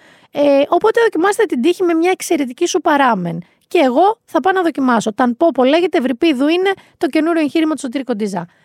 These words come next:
Και τώρα νομίζω είναι η ώρα να τους κλείσω σπίτι τους. Θα βγούνε, πώς θα βγούνε, δεν θα μπουνε μέσα. Παιδιά, έχω τόσες σειρές να σας πω που πραγματικά σκεφτόμουν να τις κάψω, να μην τις κάψω όλες.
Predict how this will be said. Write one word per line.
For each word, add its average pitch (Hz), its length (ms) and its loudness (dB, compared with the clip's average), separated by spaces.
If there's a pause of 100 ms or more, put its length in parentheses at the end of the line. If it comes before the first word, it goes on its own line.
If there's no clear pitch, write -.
(300)
Και 330 180 -4
τώρα 440 260 2
νομίζω 392 260 -2
είναι 320 180 -2
η 233 40 -4
ώρα 381 400 -2
να 339 100 -6
τους 277 80 -10
κλείσω 370 300 -4
σπίτι 196 320 -8
τους. 185 300 -16 (160)
Θα 359 160 0
βγούνε, 214 340 -2
πώς 233 200 0
θα 175 120 -12
βγούνε, 165 340 -12
δεν 196 100 -4
θα 226 100 -2
μπουνε 233 220 -2
μέσα. 294 420 -4 (420)
Παιδιά, 247 360 0
έχω 285 140 -2
τόσες 247 400 0
σειρές 214 300 0
να 226 140 0
σας 202 300 -4
πω 202 140 -2
που 233 140 -2
πραγματικά 202 800 -4 (1120)
σκεφτόμουν 320 640 0
να 247 100 0
τις 208 160 -6
κάψω, 240 340 -2
να 233 60 0
μην 247 80 0
τις 226 100 -6
κάψω 233 300 0
όλες. 247 220 0